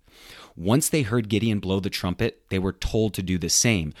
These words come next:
break the pitchers and hold the lit torches in their left hands and yell, "The sword of the Lord and of Gideon." When this happened, the enemy cried out, ran, and started fighting each other,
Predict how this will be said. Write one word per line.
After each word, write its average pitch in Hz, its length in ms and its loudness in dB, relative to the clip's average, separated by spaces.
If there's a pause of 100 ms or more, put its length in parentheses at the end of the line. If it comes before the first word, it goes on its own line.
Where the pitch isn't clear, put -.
(220)
break 110 340 4
the 117 80 0
pitchers 104 400 4
and 90 160 -4
hold 110 320 -2
the 98 100 -2
lit 104 220 -2
torches 98 460 -2
in 90 100 0
their 85 140 -2
left 85 260 -4
hands 87 340 -2
and 87 160 -4
yell, 82 320 0 (280)
"The 90 100 2
sword 104 460 4
of 90 160 -6
the 87 100 0
Lord 98 480 4
and 87 140 -2
of - 180 -8
Gideon." 82 460 -2 (540)
When 95 200 2
this 135 160 4
happened, 107 400 0
the 95 120 -4
enemy 95 240 0
cried 104 460 2
out, 85 260 2 (240)
ran, 139 580 4 (120)
and 92 100 -2
started 104 380 2
fighting 120 400 2
each 92 180 2
other, 82 280 -2